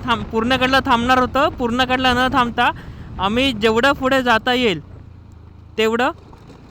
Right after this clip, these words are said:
पुढे जाण्याचा आम्ही प्रयत्न करू. आणि तसं तर टेंट तर आमच्याकडे आहेच,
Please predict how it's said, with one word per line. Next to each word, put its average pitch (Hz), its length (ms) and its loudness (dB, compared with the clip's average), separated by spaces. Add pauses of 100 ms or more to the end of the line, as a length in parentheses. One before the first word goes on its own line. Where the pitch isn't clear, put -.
पुढे 226 220 0
जाण्याचा 220 280 2
आम्ही 233 140 0
प्रयत्न 208 320 0
करू. 196 300 -2 (360)
आणि 185 220 0
तसं 233 260 2
तर 247 80 2
टेंट 233 420 2
तर 240 60 2
आमच्याकडे 233 440 2
आहेच, 214 300 4